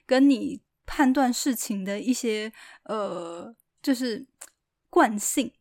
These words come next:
等等。就是我就觉得非常神奇，因为那时候我第一次去体验的时候，我根本跟那个咨询师完全不熟，然后就是完-，就是之前从来没有聊过，但是他看着我的这个分析表的时候，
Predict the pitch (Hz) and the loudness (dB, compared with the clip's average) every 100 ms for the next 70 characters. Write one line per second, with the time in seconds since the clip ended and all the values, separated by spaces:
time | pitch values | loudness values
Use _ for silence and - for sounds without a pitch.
0 | _ - 208 254 269 240 349 392 320 247 | _ -6 -2 0 0 0 0 2 2 2
1 | 392 392 202 214 247 254 214 208 220 220 | 0 0 -6 -2 -2 -2 -2 -6 -6 -4
2 | 233 311 349 302 285 254 254 247 208 214 | 2 4 4 2 2 0 0 0 -6 -6
3 | 202 247 269 269 254 269 262 214 214 220 | -4 0 0 0 -2 -2 -4 -6 -6 -6
4 | 208 - 214 214 202 - - - 226 247 | -8 -10 -8 -6 -8 -12 -20 -6 0 4
5 | 294 220 208 233 233 226 196 170 185 226 | 4 4 -2 -4 -2 -4 -6 -6 -6 -6
6 | 226 202 - 220 208 202 208 208 202 - | -6 -6 -6 -8 -8 -8 -8 -6 -8 -8
7 | 208 - - - - - - - 220 247 | -8 -8 -12 -14 -18 -20 -20 -8 0 2
8 | 254 254 277 302 254 - _ - 247 233 | 2 0 -2 -2 -2 -6 _ -6 -2 -2
9 | - 349 392 359 339 349 277 233 214 214 | 0 -2 -2 -2 -2 2 0 0 -6 -6
10 | 214 233 202 - 196 226 208 - - 311 | -6 -6 -6 -8 -12 -10 -10 -10 -4 0
11 | 311 302 277 269 - 247 208 202 196 - | 2 4 4 2 0 0 0 -6 -6 -8
12 | - - - - 233 214 - 214 220 214 | -6 -8 -8 -8 -6 -6 -6 -6 -6 -6
13 | - - 233 - | -8 -10 -10 -10